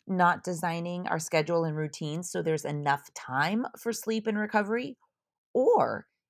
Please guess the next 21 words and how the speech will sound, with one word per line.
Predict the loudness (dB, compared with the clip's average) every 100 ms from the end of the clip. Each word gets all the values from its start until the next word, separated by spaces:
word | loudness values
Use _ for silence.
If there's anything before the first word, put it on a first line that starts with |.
| 0
is | 0
it | 0
not | 0 0 0
that | 0
we | 2 2
are | 2
actually | 0 -2 -6 -6 -8
tired, | -4 0 2 0 -4 -8 _ _
but | 2
maybe | 4 4 2 -4 -4 -4
we | -2
just | -2 -4 -2
aren't | 0
inspired | -2 -6 -8 -2 0 0 -2 -6 -2
by | 0
what | 2 0
we're | -2
doing | -4 -4 -2
on | -4 -4
the |
day-to-day? | -6 -6 -8 -10 -12